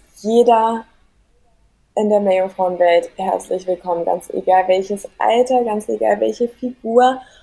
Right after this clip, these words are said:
Und wir haben alle dieses kleine Mädchen oder diesen kleinen Jungen in uns, der zwischendurch mal ruft, „Hey, lass mich raus und spiel mit mir.“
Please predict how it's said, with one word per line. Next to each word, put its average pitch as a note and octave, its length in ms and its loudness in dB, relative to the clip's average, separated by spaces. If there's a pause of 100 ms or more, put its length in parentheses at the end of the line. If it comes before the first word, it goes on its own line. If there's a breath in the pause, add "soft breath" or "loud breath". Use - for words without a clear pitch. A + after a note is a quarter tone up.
(160 loud breath)
Und G#3+ 300 0 (180)
wir G#3+ 240 -2
haben A3 240 -6
alle A#3 360 4
dieses G#3+ 400 -4
kleine G#3 300 -4
Mädchen A3 420 -2
oder G3+ 140 -2
diesen G3+ 240 -6
kleinen G3+ 360 -4
Jungen G#3 260 -2
in - 60 -12
uns, G3+ 280 -6
der F#3+ 160 -4
zwischendurch G#3 640 -6
mal G3 140 -2
ruft, G#3+ 400 0
„Hey, B3 320 -2
lass - 220 -4
mich A3+ 220 -8
raus G#3+ 200 2
und G#3+ 160 -4
spiel A3+ 320 0
mit A3 220 -2
mir.“ - 260 -6